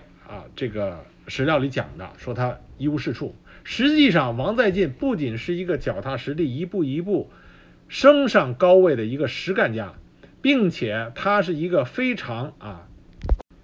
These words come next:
优秀的史料撰写者。他有一大批的著作都流传后世，而且质量很高，这在我们后边会讲到。所以我们在讲孙承宗、孙大帅之前，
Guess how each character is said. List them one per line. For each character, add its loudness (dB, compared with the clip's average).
优 6
秀 6
的 2
史 -6
料 2
撰 -2
写 -8
者。 -18
他 10
有 8
一 0
大 6
批 -4
的 4
著 -4
作 -2
都 -2
流 -2
传 -6
后 -6
世， -12
而 0
且 -2
质 -6
量 -6
很 -16
高， -6
这 -2
在 0
我 -4
们 -10
后 -2
边 -4
会 -10
讲 -12
到。 -12
所 6
以 10
我 10
们 2
在 6
讲 4
孙 -4
承 0
宗、 -2
孙 -4
大 0
帅 0
之 0
前， -8